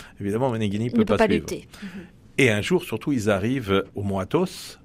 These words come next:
Speaker 1: et là, le patriarche descend, et les bénit tous les deux côte à côte,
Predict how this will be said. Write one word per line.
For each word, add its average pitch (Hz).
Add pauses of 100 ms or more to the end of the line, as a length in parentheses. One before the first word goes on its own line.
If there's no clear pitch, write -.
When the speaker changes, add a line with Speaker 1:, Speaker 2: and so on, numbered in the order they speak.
(200)
Speaker 1:
et 107
là, 120
le 101
patriarche 104
descend, 98 (340)
et 101
les 95
bénit 110
tous -
les 101
deux 107
côte 110
à 95
côte, 143